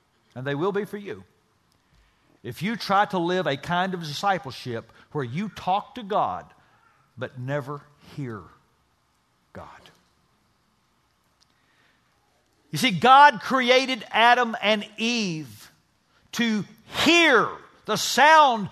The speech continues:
of his voice as he walked in the garden. And I don't believe he's abandoned his intentions for the rest of his children. Because, and here's the second critical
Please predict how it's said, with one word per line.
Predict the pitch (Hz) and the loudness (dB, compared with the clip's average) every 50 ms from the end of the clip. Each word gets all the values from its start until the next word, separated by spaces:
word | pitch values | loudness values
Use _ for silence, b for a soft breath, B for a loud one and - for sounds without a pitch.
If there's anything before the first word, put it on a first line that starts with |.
| B B | B B
of | - 233 214 | 2 4 4
his | 214 196 160 107 | 4 0 0 -4
voice | 113 107 95 - 269 311 311 208 - - - - - - - - B B B B B B | -8 -2 4 8 10 10 10 8 6 0 -8 -14 -12 -12 -12 -14 B B B B B B
as | 170 170 156 | -2 -2 0
he | - 175 165 | -2 -4 -4
walked | 156 175 190 180 165 - - | -2 -2 -2 -2 -4 -4 -8
in | 156 151 143 | -10 -10 -10
the | 131 | -10
garden. | 123 139 135 135 123 110 - - 117 107 _ _ _ _ _ _ _ _ _ _ _ _ b b b b b b b b b | -10 -12 -12 -12 -12 -16 -20 -20 -20 -20 _ _ _ _ _ _ _ _ _ _ _ _ b b b b b b b b b
And | 127 131 | -2 2
I | 156 185 | 2 4
don't | 202 202 190 151 | 4 4 2 0
believe | 175 185 190 190 143 | 0 -2 -2 -2 -2
he's | 165 190 139 | -4 -2 -2
abandoned | 156 143 120 107 165 175 175 175 170 175 170 143 b b b | -2 -4 0 0 0 2 2 0 -4 -4 -6 -6 b b b
his | - 185 180 131 | -2 -2 0 0
intentions | 156 143 131 - - 190 175 - 165 165 160 - | -2 -6 -6 -4 -4 -4 -4 -4 -6 -8 -8 -8
for | - 170 160 | -8 -6 -6
the | 143 135 | -6 -6
rest | 127 135 156 156 143 - - - B B B B B | -4 -2 -2 -2 -2 -4 -10 -14 B B B B B
of | 135 139 131 | -6 -6 -6
his | 139 123 - - | -6 -10 -10 -12
children. | - - - 160 160 151 135 113 95 98 95 85 _ b b b b b _ | -12 -10 -8 -6 -4 -4 -6 -6 -10 -16 -18 -20 _ b b b b b _
Because, | 156 143 - - 180 175 160 139 131 - - B B B | -10 -10 -6 0 2 4 4 2 0 -2 -8 B B B
and | - 135 | -8 -4
here's | 147 180 190 165 - | 0 0 0 0 -2
the | 143 | -6
second | 131 - - 180 160 - 170 151 - - _ _ | -10 -6 -4 -4 -4 -4 -6 -10 -10 -12 _ _
critical | - - - - - 160 180 196 175 190 185 - 190 185 180 170 175 | -12 -10 -10 -8 -4 -4 -4 -4 -4 -6 -8 -6 -6 -6 -6 -6 -10